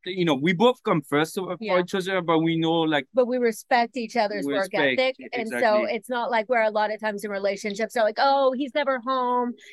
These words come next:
Speaker 2: like, he, like, he's always at work," and, and it comes between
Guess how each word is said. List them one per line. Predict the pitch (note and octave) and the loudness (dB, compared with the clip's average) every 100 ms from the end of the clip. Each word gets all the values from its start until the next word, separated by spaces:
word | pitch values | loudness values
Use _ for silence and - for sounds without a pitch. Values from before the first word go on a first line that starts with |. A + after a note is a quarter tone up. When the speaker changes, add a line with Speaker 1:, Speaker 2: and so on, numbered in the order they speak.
| - | 0
Speaker 2:
like, | C4 B3 | 2 2
he, | C#4 C4 B3+ | 0 -2 2
like, | B3+ A3+ | 0 0
he's | C#4 | 0
always | C4 C4 | 2 4
at | C4 A#3 | 2 2
work," | A#3 A#3 A#3 | 4 4 2
and, | A#3+ A3 | -4 -4
and | A#3+ A3+ | -4 -2
it | - | -2
comes | A#3 A#3+ A3 | -2 -4 -4
between | A#3 G#3 - G3+ F#3+ A3+ | -6 -6 -6 -6 -6 -6